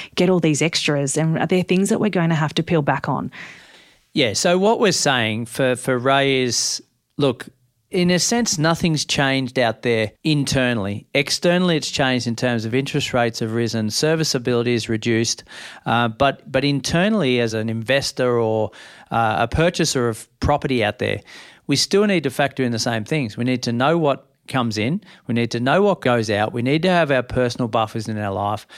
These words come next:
Speaker 2: If we're buying an investment property, we need to n-, understand factoring in vacancy rates, interest rate rises, all the associated costs with it. We need to,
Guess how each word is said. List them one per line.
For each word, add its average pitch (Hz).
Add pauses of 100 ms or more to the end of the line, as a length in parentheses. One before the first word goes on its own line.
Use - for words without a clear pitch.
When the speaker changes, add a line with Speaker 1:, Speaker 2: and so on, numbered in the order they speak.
(340)
Speaker 2:
If 127
we're 131
buying 165
an 156
investment 120
property, 120
we 113
need 113
to 117
n-, 117
understand 117
factoring 117
in 110
vacancy 113
rates, 107
interest 113
rate 107
rises, 107 (460)
all 151
the 127
associated 117
costs 117
with 117
it. 117 (340)
We 123
need 156
to, 160